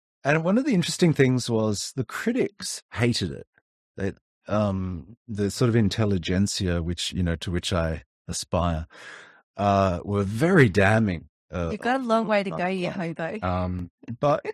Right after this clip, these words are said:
Speaker 2: <laughs>
Speaker 1: <laughs> right, clean yourself up. Um, but, you know, like, they were putting out titles like Ernest Hemingway's A Farewell to Arms, uh, Gone with the Wind by Margaret Mitchell,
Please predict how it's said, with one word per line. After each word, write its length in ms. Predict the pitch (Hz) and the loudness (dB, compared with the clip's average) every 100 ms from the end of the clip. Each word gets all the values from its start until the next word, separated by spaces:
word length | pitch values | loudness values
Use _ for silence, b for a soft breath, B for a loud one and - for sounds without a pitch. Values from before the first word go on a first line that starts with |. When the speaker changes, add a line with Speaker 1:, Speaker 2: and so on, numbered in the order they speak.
| - | -8
Speaker 2:
<laughs> 100 | - - - _ - - - - - | -10 -10 -20 _ -18 -18 -18 -20 -6
Speaker 1:
<laughs> 920 | - - - - - - 147 170 127 | -6 -6 -6 -6 -6 -8 -4 -4 -2
right, 680 | 127 147 131 127 190 208 - | 0 2 4 4 2 0 -4
clean 320 | 226 143 127 | -4 0 0
yourself 460 | 95 - 85 80 | -2 -2 -4 -2
up. 280 | 85 90 - B B B B B B _ _ | 0 0 -4 B B B B B B _ _
Um, 520 | 110 117 120 120 113 - _ _ - | 0 4 4 2 -2 -6 _ _ -8
but, 120 | 233 | -6
you 60 | 285 | 0
know, 160 | 254 | 2
like, 220 | 147 127 - | 4 2 0
they 100 | 147 | -4
were 100 | 139 | -4
putting 240 | 196 208 | -2 -2
out 140 | 120 | -2
titles 420 | - 101 98 92 101 | 0 2 2 0 -2
like 200 | 92 95 | 0 0
Ernest 320 | 90 85 - | 0 0 -2
Hemingway's 480 | 90 87 87 85 85 | -2 0 0 -2 -4
A 60 | |
Farewell 520 | - 87 82 82 80 | -4 -2 0 0 -2
to 140 | 80 - - | -4 -10 -6
Arms, 840 | 90 92 92 92 90 90 - - _ _ _ _ _ - | -2 0 2 2 2 0 -6 -10 _ _ _ _ _ -4
uh, 500 | 85 82 80 71 69 | -2 0 0 -2 -6
Gone 240 | - 90 90 | -2 0 0
with 120 | 82 | -2
the 60 | 78 | -4
Wind 320 | 85 87 82 | 0 0 0
by 120 | 80 | 0
Margaret 440 | 80 80 80 78 - | 0 0 -2 -6 -4
Mitchell, 760 | 87 - - 92 90 85 85 | -4 -4 -4 -2 -2 -2 -6